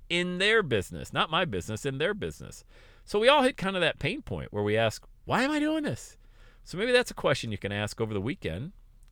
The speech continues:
and say, "Hey, why am I doing this? You know, why, why am I continuing to do, I've got total freedom. I've got the power to make a decision. The human brain is the most powerful supercomputer on the planet." Put some thoughts together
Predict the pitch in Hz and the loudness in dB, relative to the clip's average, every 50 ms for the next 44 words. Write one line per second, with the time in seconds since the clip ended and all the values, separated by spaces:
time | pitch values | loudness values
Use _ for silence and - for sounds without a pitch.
0 | - - 98 104 107 107 104 - 113 120 202 339 - - - - - - - 113 | -10 -4 -2 0 0 -2 -2 -4 -6 -6 -6 -6 -8 -10 -14 -20 -20 -12 -4 -2
1 | 190 294 370 403 403 427 427 403 392 302 165 92 - - - - - - - - | 0 2 4 6 6 6 6 6 4 2 -2 -4 -4 -8 -12 -16 -18 -20 -20 -12
2 | - 107 117 139 185 226 185 120 120 147 185 214 254 - - - - - - - | -8 -4 -2 -2 0 0 0 2 4 4 4 4 2 0 -4 -18 -20 -20 -20 -12
3 | - 110 139 190 240 277 277 277 254 - 226 196 - - 233 240 233 220 202 180 | -2 2 4 6 6 6 6 4 2 0 0 -2 -2 -2 -2 -2 -2 -4 -4 -4
4 | 156 185 214 214 196 170 147 160 151 147 170 175 - - - - - 185 233 277 | -4 -2 -2 0 2 2 2 2 2 2 2 2 2 2 0 0 2 4 4 4
5 | 277 - - 170 131 104 101 - 196 - - - - - - - - - - - | 2 0 0 0 2 2 0 -2 -6 -10 -18 -20 -20 -20 -20 -20 -20 -20 -20 -20
6 | - - - 120 123 131 120 - - 135 123 - - 113 - - - 139 160 190 | -10 -2 2 4 4 4 4 4 2 2 2 2 0 -6 -4 0 2 4 4 4
7 | 208 196 175 165 165 - 160 135 117 - - 101 87 - 92 - - - - - | 4 2 2 0 -2 -2 -2 -4 -4 -4 -4 -4 -4 -4 -6 -8 -10 -12 -16 -20
8 | - - - - - - - - - 101 110 160 214 240 220 165 131 139 143 160 | -20 -20 -20 -20 -20 -20 -20 -8 -2 0 2 2 2 2 0 0 2 2 4 4
9 | 170 147 117 120 123 127 120 - - - 147 160 156 - - 131 - - 147 139 | 2 0 0 0 0 0 0 0 0 0 0 2 0 0 0 -2 -2 -2 -4 -4
10 | - 127 - - 113 - - 123 117 107 101 95 90 82 76 - - 78 73 71 | -4 -4 -6 -6 -6 -6 -4 -4 -2 0 0 0 -2 -4 -6 -8 -10 -10 -8 -8
11 | 80 117 - - - - - - - - - - - - - 220 247 - - - | -8 -10 -10 -14 -18 -20 -20 -20 -20 -20 -20 -20 -20 -12 -8 -8 -8 -8 -8 -8
12 | 302 262 - - 156 160 190 - - - 208 156 120 - - - - 107 123 165 | -8 -8 -4 0 2 2 2 2 0 -4 -6 -2 0 0 0 0 0 -2 -2 -4
13 | 170 | -8